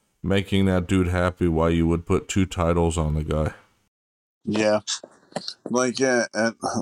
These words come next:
Speaker 2: there were so many ma-, uh, matches on this fucking card, too.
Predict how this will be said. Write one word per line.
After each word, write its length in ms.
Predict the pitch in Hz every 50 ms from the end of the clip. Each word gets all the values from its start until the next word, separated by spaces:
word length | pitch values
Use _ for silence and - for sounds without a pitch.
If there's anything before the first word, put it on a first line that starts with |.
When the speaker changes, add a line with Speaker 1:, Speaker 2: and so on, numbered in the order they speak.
| - _
Speaker 2:
there 360 | - 98 117 113 120 139 151 160
were 120 | 147 113
so 280 | 98 - - 127 131 131
many 240 | 123 113 104 95 85
ma-, 240 | 85 87 90 92 90 - -
uh, 100 | 92 101
matches 540 | 104 95 92 92 92 95 - - 92 - -
on 160 | 90 85 85
this 120 | 80 76
fucking 320 | - - 98 87 - 85 80
card, 380 | - - 104 98 98 92 90
too. 320 | - - 107 101 95 95